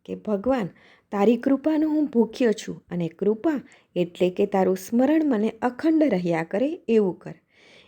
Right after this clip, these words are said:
એમાંથી તેમની ભક્તિ ઉત્પન્ન થશે. સમાધાન ભગવાન સિવાય કશાયમાંય નહીં થઈ. તેમના સિવાય જીવવામાં આનંદ નથી. જે ભગવાનનો બન્યો, એટલે કે તેમના નામમાં રહ્યો,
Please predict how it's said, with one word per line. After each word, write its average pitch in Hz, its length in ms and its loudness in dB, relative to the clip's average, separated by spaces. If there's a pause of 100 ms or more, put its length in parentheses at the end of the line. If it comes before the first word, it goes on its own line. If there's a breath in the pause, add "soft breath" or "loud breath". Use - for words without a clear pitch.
(100 soft breath)
એમાંથી 185 580 0 (120)
તેમની 202 360 2
ભક્તિ 202 500 -2
ઉત્પન્ન 208 460 -2
થશે. 165 400 -14 (560 soft breath)
સમાધાન 254 600 2
ભગવાન 269 480 0
સિવાય 277 400 -2
કશાયમાંય 277 760 0
નહીં 151 300 -8
થઈ. 160 120 -14 (960 soft breath)
તેમના 190 360 4
સિવાય 190 380 -4
જીવવામાં 277 760 0
આનંદ 240 480 0
નથી. 160 400 -6 (340)
જે 185 100 0
ભગવાનનો 185 640 2
બન્યો, 311 400 2 (360 loud breath)
એટલે 233 320 2
કે 285 160 0
તેમના 262 420 -2
નામમાં 165 600 -2
રહ્યો, 262 320 0